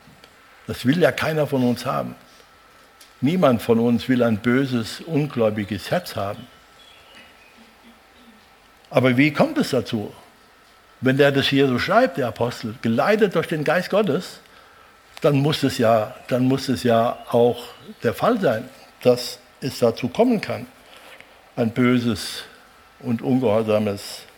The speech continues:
ungläubiges Herz zu haben. Und auf dem Weg zum Ziel,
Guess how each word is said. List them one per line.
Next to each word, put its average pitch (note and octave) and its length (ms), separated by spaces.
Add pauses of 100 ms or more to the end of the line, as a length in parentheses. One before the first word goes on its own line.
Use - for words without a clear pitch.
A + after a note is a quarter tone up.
(100)
ungläubiges G#2+ 840
Herz G2+ 240
zu F#2+ 140
haben. G#2 280 (4000)
Und C3 100
auf C3+ 160
dem C3 180
Weg E3+ 320
zum D3 220
Ziel, G3+ 480